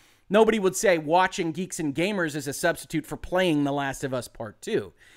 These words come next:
It's a matter of the effect of the commentary, but that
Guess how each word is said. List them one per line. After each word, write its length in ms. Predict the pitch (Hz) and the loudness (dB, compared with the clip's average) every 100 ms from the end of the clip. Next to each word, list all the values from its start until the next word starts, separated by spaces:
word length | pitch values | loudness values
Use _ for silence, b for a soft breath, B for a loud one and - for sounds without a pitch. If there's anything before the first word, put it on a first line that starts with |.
| b | b
It's 140 | 165 170 | -8 -4
a 40 | |
matter 300 | 165 156 160 | 2 2 2
of 100 | 147 | 0
the 140 | 135 123 | -2 -8
effect 420 | - 220 190 - | -2 0 0 -2
of 120 | 143 | -6
the 80 | 110 | -8
commentary, 760 | - 233 285 180 - 117 98 - b b b | -6 0 0 0 -6 -12 -12 -20 b b b
but 140 | 160 | -4
that 240 | 247 277 | 0 -2